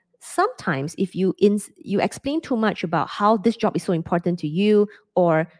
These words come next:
you really need this job, otherwise you cannot pay your bills and multiple things, it, you may come across as somebody who is just randomly applying for the job and just accepting the first offer,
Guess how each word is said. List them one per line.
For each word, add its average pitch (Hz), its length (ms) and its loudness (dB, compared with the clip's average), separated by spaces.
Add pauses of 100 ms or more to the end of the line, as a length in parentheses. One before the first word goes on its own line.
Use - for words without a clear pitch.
(140)
you 202 100 0
really 214 260 4
need 220 180 0
this 202 140 -2
job, 175 360 -2
otherwise 190 320 -2
you - 40 -20
cannot 175 240 -6
pay 185 120 -4
your 160 160 -2
bills 190 380 0
and 165 120 -6
multiple 160 520 -8
things, 233 320 -4 (320)
it, - 140 -4 (440)
you 233 180 -2
may 294 180 -2
come 311 240 -6
across 202 340 -2
as 165 140 -6
somebody 175 280 -4
who 180 100 -4
is 170 80 -4
just 247 200 -8
randomly 170 540 -2
applying 151 400 -8
for 151 120 -12
the 147 100 -8
job 160 360 -2 (220)
and 180 160 -4
just 226 240 -4
accepting - 600 -4
the 165 120 -4
first 170 380 -4
offer, 247 440 -4